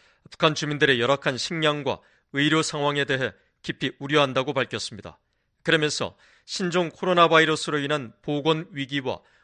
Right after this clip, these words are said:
완전한 고립 속에서 북한 주민들이 감내해야 했던 희생과 고난에 대해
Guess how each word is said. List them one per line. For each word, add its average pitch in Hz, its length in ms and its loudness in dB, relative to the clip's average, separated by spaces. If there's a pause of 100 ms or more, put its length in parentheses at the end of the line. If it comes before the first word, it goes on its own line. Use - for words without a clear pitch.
(100)
완전한 143 540 -2
고립 143 280 -6
속에서 127 500 -6 (440)
북한 156 280 0
주민들이 147 460 -4
감내해야 143 640 0
했던 135 560 -2 (340)
희생과 143 720 0
고난에 139 420 -2
대해 131 300 -4